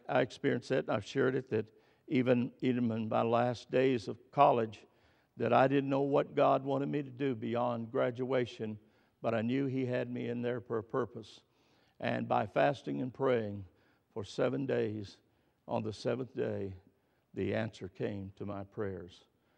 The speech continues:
of what I was supposed to do. God directed, and I'm grateful for that direction. So we find that, that, um, that we get direction from God.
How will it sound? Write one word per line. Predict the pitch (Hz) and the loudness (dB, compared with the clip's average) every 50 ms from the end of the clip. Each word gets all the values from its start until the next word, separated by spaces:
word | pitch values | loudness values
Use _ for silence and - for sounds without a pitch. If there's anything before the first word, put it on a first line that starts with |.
| _ _ _ | _ _ _
of | - 90 87 | -10 -8 -2
what | 95 107 110 | 0 0 0
I | 113 113 | 0 0
was | 113 110 104 - | -2 -4 -8 -10
supposed | - 113 107 107 104 101 - _ | -14 -12 -8 -8 -8 -8 -10 _
to | - 110 | -14 -8
do. | 104 98 92 90 87 82 82 _ - _ _ _ _ _ _ - - | -6 -4 -4 -4 -6 -8 -12 _ -20 _ _ _ _ _ _ -16 -4
God | 92 113 117 117 113 117 113 113 | 4 6 8 8 8 6 4 0
directed, | 117 117 117 117 113 110 - - 95 87 90 - - _ - - | -4 0 0 0 0 0 -4 -8 -8 -8 -8 -16 -20 _ -10 -6
and | 110 107 | -4 -2
I'm | 104 101 104 101 | -2 -2 -4 -2
grateful | 90 107 113 110 107 - - 95 | 0 2 2 2 0 -4 -10 -10
for | 95 - 107 | -6 -6 -4
that | 98 104 110 110 - - | -2 -2 -2 -2 -4 -4
direction. | 113 110 107 107 101 - - - 104 92 85 - _ _ _ _ _ - - - - - _ | 0 2 2 2 2 0 -6 -10 -10 -10 -10 -14 _ _ _ _ _ -20 -20 -20 -20 -20 _
So | _ - 160 156 | _ 8 8 10
we | 147 147 135 | 10 10 6
find | - - 170 180 175 160 143 131 120 | 10 10 10 12 12 10 8 8 4
that, | 113 120 - - - - - _ _ _ _ _ _ _ - | 2 2 0 -2 -10 -20 -20 _ _ _ _ _ _ _ 2
that, | 139 123 117 - - | 4 4 4 4 4
um, | 123 117 113 110 104 104 95 92 - _ _ _ _ _ _ _ _ _ _ _ _ _ _ _ _ _ _ _ _ _ _ _ | 4 6 6 6 4 0 -4 -8 -12 _ _ _ _ _ _ _ _ _ _ _ _ _ _ _ _ _ _ _ _ _ _ _
that | - 117 113 | -4 -2 0
we | 104 117 | 0 0
get | 113 101 120 143 139 - - - - 117 | 0 2 2 0 0 0 -16 -14 -14 -4
direction | 101 110 113 117 127 123 - - - | 0 2 4 4 4 4 0 -8 -10
from | - - 135 123 110 | -6 -4 -4 -2 2
God. | 101 120 117 104 92 95 95 | 4 4 4 4 2 -2 -6